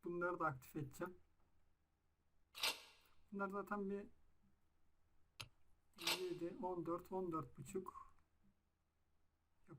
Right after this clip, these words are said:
pardon. On buçuk. On yedi buçuk. On sekiz desek.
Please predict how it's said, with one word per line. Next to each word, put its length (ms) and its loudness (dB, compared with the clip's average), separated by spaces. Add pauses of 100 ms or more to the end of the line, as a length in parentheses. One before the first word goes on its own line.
pardon. 360 2 (3250)
On 240 0
buçuk. 440 -8 (2500)
On 140 -2
yedi 240 -2
buçuk. 340 2 (3500)
On 180 0
sekiz 340 -2
desek. 360 -4